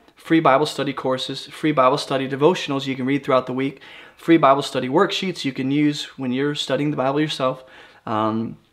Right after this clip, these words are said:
free Bible study workshops. We have a free online church. Look at that. Um, and you can join our online community. Come and join. Come hang out with us. Come fellowship and grow in your faith.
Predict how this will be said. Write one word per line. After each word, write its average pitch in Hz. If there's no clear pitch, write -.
free 143
Bible 120
study 156
workshops. 185
We 143
have 139
a 120
free 135
online 131
church. 123
Look 202
at 190
that. -
Um, 117
and 139
you 135
can 147
join 151
our 139
online 143
community. 165
Come 208
and 185
join. 170
Come 175
hang 175
out 156
with 160
us. 156
Come 156
fellowship 143
and 139
grow 139
in 143
your 139
faith. 131